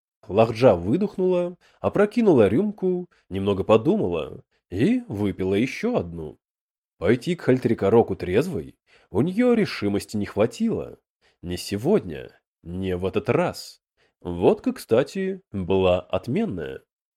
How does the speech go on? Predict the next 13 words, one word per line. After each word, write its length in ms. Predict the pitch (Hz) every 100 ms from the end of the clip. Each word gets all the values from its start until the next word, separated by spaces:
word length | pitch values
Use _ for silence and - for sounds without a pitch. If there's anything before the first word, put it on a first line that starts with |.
| _ _
Пилась, 600 | - 92 82 147 - - _ _ _
как 320 | - 180 226
водица 400 | 156 139 107 -
ключевая. 720 | 101 104 - 127 214 131 67 - _ _ _ _ _
Почти 440 | 101 - - 180
не 100 | 190
уступала 880 | 175 170 113 - 120 208 98 57 - _ _ _
тому 380 | - 104 131 139
эликсиру, 840 | 113 - - 92 185 151 78 62 - _ _
что 400 | _ - - 202
подают 420 | 208 180 147 156
в 60 | -
Саелу, 840 | - 120 117 220 113 82 62 -